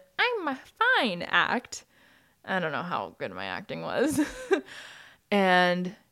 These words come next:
tried to choke down some Thanksgiving dinner, which, looking back, I'm so sad about, because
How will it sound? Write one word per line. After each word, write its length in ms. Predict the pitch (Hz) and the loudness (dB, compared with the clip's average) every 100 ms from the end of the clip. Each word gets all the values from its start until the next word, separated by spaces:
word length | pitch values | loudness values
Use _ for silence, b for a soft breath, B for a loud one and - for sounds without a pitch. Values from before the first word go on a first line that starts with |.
| _ | _
tried 320 | - 214 190 | 2 4 4
to 80 | 214 | 2
choke 380 | 196 - 196 - | -4 -2 -4 0
down 340 | 190 180 185 | 2 4 4
some 180 | 190 202 | 0 -4
Thanksgiving 520 | 190 180 - 208 220 | -4 -4 -4 -2 2
dinner, 360 | 202 175 180 196 | 2 2 2 2
which, 200 | 240 240 | 2 0
looking 300 | 262 320 349 | -2 -4 -2
back, 260 | 339 349 339 | 2 4 4
I'm 160 | 294 320 | -2 -4
so 120 | 440 440 | -2 -2
sad 260 | - 523 | 0 0
about, 380 | 466 381 359 370 | 2 2 0 2
because 560 | 370 359 349 349 349 | 0 2 4 4 2